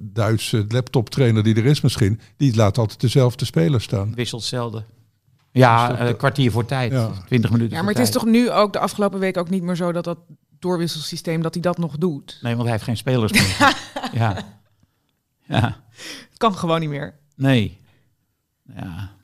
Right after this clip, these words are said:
Speaker 2: Goed, ik vond Sangaré weer geweldig. Dat doet me dan plezier. Maar, eh, s-,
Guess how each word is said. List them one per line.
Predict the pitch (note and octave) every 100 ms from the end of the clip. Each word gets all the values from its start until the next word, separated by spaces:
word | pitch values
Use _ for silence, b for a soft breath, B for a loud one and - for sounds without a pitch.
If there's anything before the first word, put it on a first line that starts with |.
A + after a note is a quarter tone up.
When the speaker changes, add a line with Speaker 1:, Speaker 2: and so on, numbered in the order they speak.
| _ _ -
Speaker 2:
Goed, | G2+ C#3
ik | -
vond | A#2+ G#2
Sangaré | A#2+ A2+ A2 A2 A2
weer | G#2+
geweldig. | - G#2+ G#2+ A#2+ A2+
Dat | A2
doet | A2+ A2
me |
dan | G#2 G2
plezier. | G#2 G2 G#2 A2 C3 b b b b b b -
Maar, | G#2+ G2 G2+ G#2+
eh, | F#2 F2+ F#2 F#2 G2 G2 F#2 G2+
s-, | F#2+